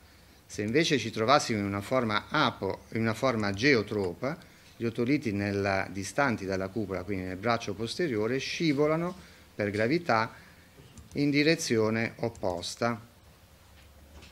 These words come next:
quindi in direzione ampullifuga, generando un nistagmo questa volta inibitorio,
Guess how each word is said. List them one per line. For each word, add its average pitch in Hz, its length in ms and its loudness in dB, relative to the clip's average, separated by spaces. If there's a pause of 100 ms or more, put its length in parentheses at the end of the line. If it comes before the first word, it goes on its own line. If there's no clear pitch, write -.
(480)
quindi 110 220 0
in 95 60 0
direzione 107 460 2
ampullifuga, 147 760 2
generando 151 480 6
un 143 60 4
nistagmo 123 520 4
questa 139 280 2
volta 110 480 4
inibitorio, 95 840 0